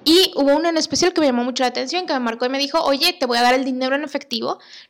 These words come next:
no uses tu vale de las ecotecnologías, yo te doy el dinero en efectivo y mi comisión es del quince por ciento".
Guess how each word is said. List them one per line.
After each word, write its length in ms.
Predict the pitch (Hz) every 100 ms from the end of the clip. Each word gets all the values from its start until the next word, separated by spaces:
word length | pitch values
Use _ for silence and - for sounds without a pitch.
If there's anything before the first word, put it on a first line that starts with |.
| _
no 220 | - 254
uses 240 | 254 302 -
tu 80 | 277
vale 200 | 220 233
de 60 |
las 140 | 262 262
ecotecnologías, 540 | 240 240 220 247 240
yo 100 | 240
te 80 | 285
doy 80 | 302
el 60 |
dinero 200 | 285 240
en 60 | 233
efectivo 520 | 247 247 240 254 - -
y 300 | 285 339 330
mi 120 | 254
comisión 420 | 247 233 220 214 220
es 60 |
del 140 | 233 233
quince 280 | 220 208 226
por 160 | 285
ciento". 280 | 226 220